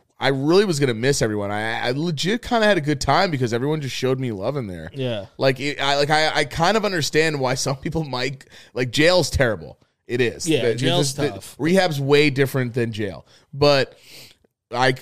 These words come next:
Speaker 1: I kinda understand why some people probably get used to it in there, why they get taken care of better than they probably are when they're out somewhere really bad, and they probably relate with people or know people from their areas that are in there,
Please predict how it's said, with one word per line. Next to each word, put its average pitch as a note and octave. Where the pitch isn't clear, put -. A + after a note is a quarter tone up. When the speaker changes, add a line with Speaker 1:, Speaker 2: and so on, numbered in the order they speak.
Speaker 1:
I C3+
kinda E3
understand D#3
why B2+
some D3
people C3
probably C3
get B2+
used B2+
to C3+
it A#2+
in A#2
there, A2+
why A2+
they B2
get A#2+
taken B2
care C#3+
of A#2+
better A#2+
than A2+
they A2
probably A2+
are A2
when A2
they're G#2+
out A2+
somewhere A2+
really A2+
bad, A#2+
and A2+
they A2
probably C#3+
relate B2
with A2
people A2
or A#2+
know A#2+
people A#2
from A#2
their B2
areas B2
that A2+
are G#2+
in D3
there, C3+